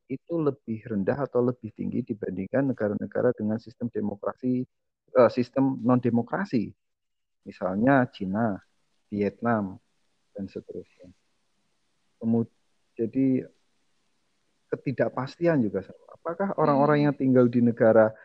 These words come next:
Speaker 1: dengan H D I, ya, Human Development Index, rendah,
Speaker 2: Hmm.
Speaker 1: itu mengalami kecemasan yang lebih tinggi dibandingkan mereka yang tinggal dengan, di negara dengan H D I tinggi, ya?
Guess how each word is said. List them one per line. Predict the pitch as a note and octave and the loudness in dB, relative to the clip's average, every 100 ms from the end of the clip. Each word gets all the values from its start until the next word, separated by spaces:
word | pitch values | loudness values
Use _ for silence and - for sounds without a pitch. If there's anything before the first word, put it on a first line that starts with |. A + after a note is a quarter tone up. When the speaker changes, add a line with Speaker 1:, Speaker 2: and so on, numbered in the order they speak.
| - _ - | -20 _ -4
Speaker 1:
dengan | A2+ A2+ A2 A2 | 0 2 2 0
H | - A2 G#2 | -2 -4 0
D | A2+ | 0
I, | A#2+ B2 G2 F#2+ | 2 0 0 -6
ya, | G2+ - | -10 -8
Human | A#3+ _ | -8 _
Development | - - _ - - | -20 -20 _ -14 -8
Index, | A#2 A#2 G#2+ - _ _ _ _ | 0 2 2 -2 _ _ _ _
rendah, | C4 D3+ E3 B2+ G#2 A2 | -2 2 4 6 4 2
Speaker 2:
Hmm. | G#2 - | -8 -12
Speaker 1:
itu | B2 - E3+ E3 D3+ - - - _ | -12 -4 -2 0 -2 -8 -20 -20 _
mengalami | - C3 C3 C3 C3 B2+ B2+ B2 _ | -2 2 4 4 4 4 2 0 _
kecemasan | C3+ - A#2+ A#2+ B2 A#2+ | -12 -6 -4 -4 -4 -4
yang | A#2 A#2 | -2 0
lebih | A#2 A#2+ - | -2 -4 -12
tinggi | - A3+ D#3+ F2+ G2 | -2 0 0 -2 -6
dibandingkan | _ _ G#2 G2+ A2 C3 | _ _ -4 -2 -2 -2
mereka | B2+ A#2+ C3+ | 0 -2 -2
yang | B2 | -4
tinggal | A#2+ A#2 B2+ B2+ | -4 -2 0 0
dengan, | A#2 A#2+ C#3 - _ | -2 -4 -6 -12 _
di | - | -2
negara | A#2+ A#2+ A#2+ | 0 2 0
dengan | B2 A#2 A#2 | 0 -2 -4
H | - - | -10 -20
D | - - | -18 -6
I | B2 C3+ D3+ - _ _ _ _ _ _ _ - | -4 -2 -4 -8 _ _ _ _ _ _ _ -20
tinggi, | - _ _ _ - | -20 _ _ _ -20
ya? | - | -20